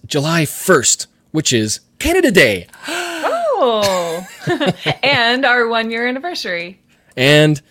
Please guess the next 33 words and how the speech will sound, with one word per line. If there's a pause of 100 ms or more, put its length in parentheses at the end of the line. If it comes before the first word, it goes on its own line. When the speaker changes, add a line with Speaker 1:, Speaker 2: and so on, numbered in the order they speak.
(120)
Speaker 1:
yes,
the
bigger
news,
it
is
our
thirteenth
episode, (840)
episode
one
of
year
two,
season
two,
episode
one,
maybe? (280)
<laughs>
Speaker 2:
We
could
do
that.
Speaker 1:
So, (500)
yeah, (220)
pay
attention
and,
uh,
watch
the
announcements